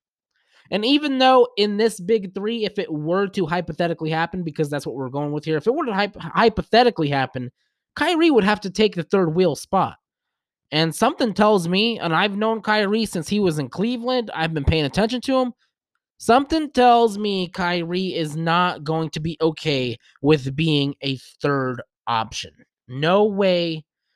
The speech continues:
no how. It's not going to happen. That's not in Kyrie's D N A. And mainly the biggest problem with this is he does not view himself that way.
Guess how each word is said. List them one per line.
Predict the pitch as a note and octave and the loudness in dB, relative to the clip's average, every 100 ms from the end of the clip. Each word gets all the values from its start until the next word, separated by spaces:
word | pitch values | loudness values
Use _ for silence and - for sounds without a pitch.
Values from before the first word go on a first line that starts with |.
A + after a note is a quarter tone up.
| _ | _
no | B2+ D3+ F3 | -6 0 0
how. | F#3 G#3 C#3 A2 | 2 0 0 -2
It's | - | -2
not | F3+ G3 | 0 2
going | G3 G3+ F#3 | 2 0 0
to | F3 | 0
happen. | F3+ F3 A#2+ | 0 -2 -6
That's | A#2 A2+ D3 | -8 -8 -6
not | D#3+ F3 - | -2 -2 -2
in | F3 | -8
Kyrie's | E3 E3+ D#3+ E3 D#3+ C3+ | -4 -2 -2 -4 -6 -6
D | D#3 | -6
N | D3+ | -4
A. | D3 E3+ G3+ - _ _ _ - | -2 -2 -4 -10 _ _ _ -2
And | G#3+ | 0
mainly | G#3+ A#3 C#4 C4+ | 2 2 2 0
the | A3 F#3 | 0 2
biggest | A3 G#3 - | 2 2 -2
problem | F#3+ C4 A3+ | 0 0 0
with | G3 | 0
this | G3 G#3+ | 0 0
is | G3+ | -4
he | G3+ B3 | -2 -4
does | F#3+ A3+ A#3 G3+ | 2 2 2 0
not | A3+ A3 F3 C3+ | 0 0 0 2
view | F#3 A3 | 6 6
himself | F#3 G3 E3 - D#3+ C#3 | 4 0 -2 0 0 0
that | C#3+ C#3 B2+ F2+ | -2 -2 -2 -4
way. | A#2+ F#2+ E2+ | -6 -6 -10